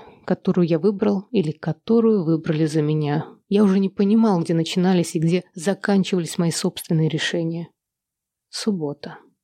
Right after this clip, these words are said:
Я сказал Ле, что отлучусь по делам. Выехал рано, заскочив в винный магазин за бутылкой скотча, которая точно понадобилась бы мне позже.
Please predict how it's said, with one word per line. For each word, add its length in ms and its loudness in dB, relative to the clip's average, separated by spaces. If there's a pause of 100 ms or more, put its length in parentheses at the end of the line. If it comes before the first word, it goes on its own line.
(400)
Я 160 2
сказал 360 0
Ле, 260 0
что 200 -4
отлучусь 480 -2
по 100 -6
делам. 460 -2 (360)
Выехал 460 -2
рано, 400 2 (140)
заскочив 520 -2
в 80 -6
винный 280 2
магазин 460 2
за 120 -4
бутылкой 480 -4
скотча, 520 -2 (340)
которая 400 0
точно 460 -2
понадобилась 680 0
бы 120 -2
мне 160 0
позже. 420 -2